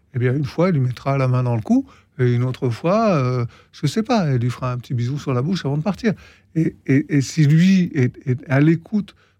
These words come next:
de ce qu'il peut recevoir, alors il se, il sera comblé, même si c'est pas exactement ce qu'il aurait voulu qu'elle lui fasse, et cetera.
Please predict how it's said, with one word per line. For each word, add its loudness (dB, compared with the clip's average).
de 2
ce -4
qu'il -2
peut 2
recevoir, 0
alors 2
il -8
se, -2
il -6
sera 0
comblé, 0
même 4
si -6
c'est -4
pas 0
exactement 2
ce -2
qu'il 0
aurait 4
voulu 4
qu'elle 0
lui 2
fasse, -2
et -2
cetera. 0